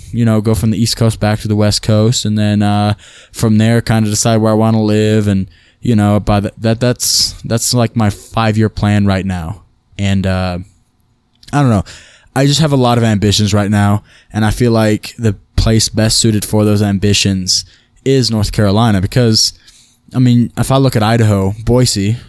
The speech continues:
I got, uh, <laughs> I got some, some people I don't wanna run into up there, you know, uh, the ex-wife and everything like that. I don't think I really talked about my divorce much on this podcast, but,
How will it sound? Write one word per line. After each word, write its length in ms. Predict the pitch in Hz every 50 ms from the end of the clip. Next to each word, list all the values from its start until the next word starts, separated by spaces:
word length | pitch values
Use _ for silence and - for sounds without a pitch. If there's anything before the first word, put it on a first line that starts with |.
| - -
I 100 | - 107
got, 320 | 98 - 107 104 104 104 101
uh, 340 | 101 101 101 101 101 98 98 - _ _ _ _ _ _ _ _ _ _ _ _ _ _ _ _ -
<laughs> 180 | - - -
I 100 | 135 131
got 180 | 117 123 120 110
some, 300 | - - 120 110 110 - - 113
some 180 | - - 120
people 280 | 110 - 117 117 - 107
I 100 | 104 104
don't 120 | 107 107
wanna 140 | 107 104 104
run 180 | 104 104 104 104
into 380 | 101 101 98 - - 98 98
up 140 | 98 95 -
there, 380 | 104 101 101 101 101 101 104 - - - - - - -
you 140 | 107 107
know, 240 | 101 101 101 101 101
uh, 220 | 101 98 98 98 95
the 160 | 98 101 104
ex-wife 640 | 104 - - - 95 92 95 95 95 101 98 - -
and 240 | 101 95 92 95 - - - - - -
everything 280 | - 110 104 104 104
like 180 | 101 101 95 -
that. 320 | - 98 98 98 101 -
I 40 | -
don't 160 | 117 127 127
think 140 | 127 139 131
I 20 |
really 240 | 123 123 123 120 113
talked 400 | 104 - - - 123 120 117 -
about 200 | 107 107 107 101
my 100 | 104 104
divorce 380 | 98 95 90 104 110 113 107 -
much 200 | 110 107 104 -
on 100 | 104 98
this 120 | 95 95
podcast, 580 | - - 107 104 104 - - 98 95 92 - - -
but, 200 | - 98 92